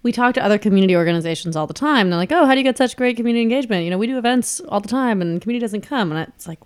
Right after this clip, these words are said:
"Well, are you doing events for your community or are you doing events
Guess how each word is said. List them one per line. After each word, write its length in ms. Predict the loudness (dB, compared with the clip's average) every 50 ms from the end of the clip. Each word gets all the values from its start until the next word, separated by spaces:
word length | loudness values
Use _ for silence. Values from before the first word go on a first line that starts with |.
| -4 -2
"Well, 360 | 0 0 2 2 0 0 -2 -6 -20 -20 -20 -20 -20 -20 _ -8
are 60 | -4
you 120 | -2 0 0
doing 360 | 2 2 2 2 0 -2 -2 -4
events 460 | -4 -2 -2 -2 -2 -4 -4 -8 -10 _ _ _
for 320 | _ -10 -6 -2 -2 -2 0
your 160 | -2 -4 -4
community 560 | -6 -6 -6 -4 -4 -4 -2 0 0 0 0
or 220 | 0 0 0 0 2
are 20 |
you 160 | 2 0 0
doing 260 | 0 0 0 0 0
events 440 | -2 -2 -2 -2 -2 -4 -6 -10 -14